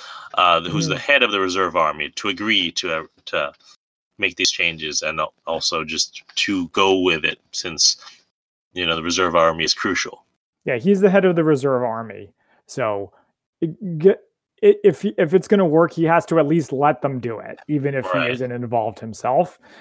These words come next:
Speaker 2: So they go and speak to him, and they tempt him, speaking in, like, coded language.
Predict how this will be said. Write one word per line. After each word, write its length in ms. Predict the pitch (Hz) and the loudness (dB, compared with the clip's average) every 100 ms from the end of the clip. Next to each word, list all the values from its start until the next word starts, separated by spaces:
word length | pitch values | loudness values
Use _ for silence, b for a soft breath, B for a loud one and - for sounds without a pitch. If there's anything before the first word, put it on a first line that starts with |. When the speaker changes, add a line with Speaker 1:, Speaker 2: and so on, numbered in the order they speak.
| b b | b b
Speaker 2:
So 360 | - 151 151 | 4 6 6
they 120 | 151 156 | 6 6
go 220 | 190 214 | 8 8
and 80 | 208 | 6
speak 240 | - 196 | 2 2
to 80 | 185 | 4
him, 140 | 156 | 4
and 180 | 151 151 | 4 2
they 100 | 135 | 0
tempt 400 | 123 - 247 269 | 0 2 2 2
him, 280 | 151 131 135 b b | 2 2 0 b b
speaking 360 | - 196 170 | -2 0 2
in, 140 | 190 175 | 2 4
like, 180 | 147 127 | 4 2
coded 440 | - 147 143 139 | 0 2 2 0
language. 720 | 113 117 113 110 113 - - | -2 -4 -6 -10 -14 -16 -20